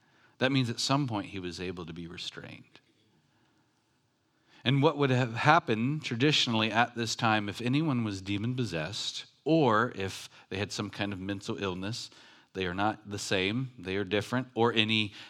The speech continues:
disease. Next week we're going to talk about the ten men that had leprosy. They were cast out as far as possible from society because, "Ooh, they're gross and we don't want nothing to do with them."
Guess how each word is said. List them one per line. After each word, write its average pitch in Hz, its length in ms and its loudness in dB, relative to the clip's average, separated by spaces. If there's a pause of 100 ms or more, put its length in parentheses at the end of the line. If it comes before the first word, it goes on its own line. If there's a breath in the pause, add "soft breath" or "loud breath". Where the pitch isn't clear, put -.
disease. 110 720 2
Next 101 320 -4
week 107 240 -6
we're 95 160 -4
going 95 220 -6
to 87 60 -12
talk 92 220 -8
about 92 220 -10
the 92 140 -10 (140)
ten 98 300 -10 (560 loud breath)
men 101 360 -6
that 95 100 -4
had 90 160 -4
leprosy. 95 640 -2 (400 loud breath)
They 110 140 6
were 110 140 -2
cast 147 520 4
out 123 200 4
as 101 100 -4
far 147 340 2
as 143 120 0
possible 110 500 0
from 95 220 -10
society 95 560 -4
because, 85 520 -8
"Ooh, 113 160 0
they're 98 140 -2
gross 85 360 -6
and 90 80 -12
we 87 60 -10
don't 87 160 -8
want 85 140 -10
nothing 90 300 -12
to 85 80 -8
do 82 160 -8
with 90 160 -12
them." 78 180 -18